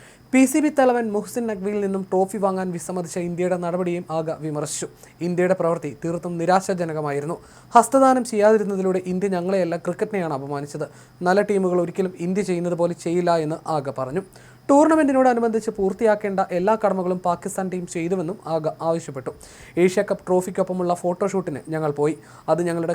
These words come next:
കടമയായിരുന്നു. സമ്മാനദാനത്തിൽ പങ്കെടുത്തു, മെഡലുകൾ സ്വീകരിച്ചു. കടുത്ത വാക്കുകളൊന്നും ഉപയോഗിക്കാൻ ഞാൻ ആഗ്രഹിക്കുന്നില്ല, പക്ഷേ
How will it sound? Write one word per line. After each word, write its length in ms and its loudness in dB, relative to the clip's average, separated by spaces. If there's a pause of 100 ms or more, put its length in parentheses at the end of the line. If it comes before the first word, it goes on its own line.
കടമയായിരുന്നു. 560 -2 (300)
സമ്മാനദാനത്തിൽ 680 6
പങ്കെടുത്തു, 480 -4
മെഡലുകൾ 480 -2
സ്വീകരിച്ചു. 500 -6 (340)
കടുത്ത 180 2
വാക്കുകളൊന്നും 560 2
ഉപയോഗിക്കാൻ 460 -2
ഞാൻ 160 -2
ആഗ്രഹിക്കുന്നില്ല, 640 0
പക്ഷേ 340 -2